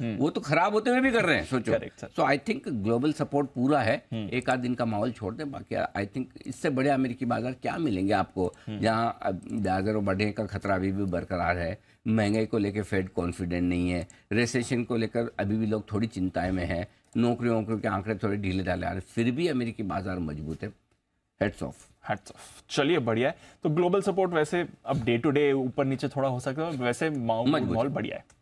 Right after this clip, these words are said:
Speaker 1: ठीक है सर, तो बताएं फिर, आज इंतजार है रिकॉर्ड हाई का, but स्ट्रेटजी क्या होनी चाहिए आज के लिए, संकेत क्या कह रहे हैं?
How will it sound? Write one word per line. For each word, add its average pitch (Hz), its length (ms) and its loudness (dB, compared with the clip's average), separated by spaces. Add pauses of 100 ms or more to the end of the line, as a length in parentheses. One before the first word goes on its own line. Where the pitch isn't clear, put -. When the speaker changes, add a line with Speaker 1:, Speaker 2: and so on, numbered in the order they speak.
(120)
Speaker 1:
ठीक - 200 -2
है 131 60 -2
सर, - 160 -8 (320)
तो 131 60 0
बताएं 123 260 2
फिर, - 180 -6 (120)
आज 120 500 2
इंतजार 131 400 2
है 170 60 0
रिकॉर्ड 151 280 2
हाई 151 80 4
का, 170 120 -6
but 147 140 0
स्ट्रेटजी 135 400 -2
क्या 110 140 -8
होनी 104 220 -10
चाहिए 113 180 -6
आज 107 120 -8
के - 80 -12
लिए, - 40 -8
संकेत 120 340 -4
क्या 104 100 -8
कह - 140 -14
रहे - 100 -18
हैं? - 80 -20